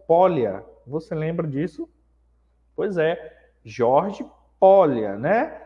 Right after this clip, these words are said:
Ele estudou maneiras, né, de como se resolver problemas em matemática.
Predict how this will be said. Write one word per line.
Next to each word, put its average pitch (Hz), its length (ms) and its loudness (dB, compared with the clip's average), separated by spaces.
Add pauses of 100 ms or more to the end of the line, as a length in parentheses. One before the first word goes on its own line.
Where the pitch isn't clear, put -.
(180)
Ele 147 380 -2
estudou 175 680 -2
maneiras, 190 1120 -2
né, 151 400 -6 (220)
de 143 160 -8
como 247 420 0
se 240 160 -8
resolver 196 460 -2
problemas 160 640 -2
em 180 60 -6
matemática. 170 760 -8